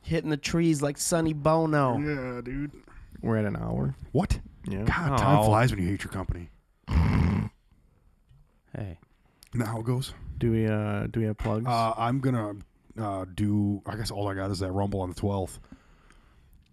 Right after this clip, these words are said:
Speaker 2: I'm doing the Comedy Rumble on the twelfth
Speaker 3: Mm-hmm.
Speaker 2: for, uh, we're judging a contest, but I'm also gonna try to get in a whole bunch of mics before then, dude. So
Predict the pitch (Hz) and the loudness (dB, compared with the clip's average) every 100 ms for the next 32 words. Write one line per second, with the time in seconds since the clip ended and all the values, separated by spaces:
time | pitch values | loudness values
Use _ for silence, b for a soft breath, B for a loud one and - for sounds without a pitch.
0 | - - 113 117 104 - 110 107 104 101 | -14 -6 2 2 2 0 0 0 0 0
1 | 101 101 95 - 107 107 110 107 98 101 | 0 -2 -2 -2 0 0 0 0 2 2
2 | 95 95 92 90 98 104 98 101 92 110 | 0 -2 -6 -6 -4 -4 -2 -4 -4 -6
3 | 98 104 98 - 101 98 92 104 90 98 | -4 -4 -4 -4 -2 -2 -2 -2 -2 -4
4 | 87 - 107 98 92 85 95 95 95 90 | -6 -6 -4 -4 -2 -2 -2 -2 -4 -2
5 | 92 92 - 92 92 92 87 85 90 87 | -2 -2 -4 -4 -2 -2 -4 -4 -6 -4
6 | 101 87 | -4 -4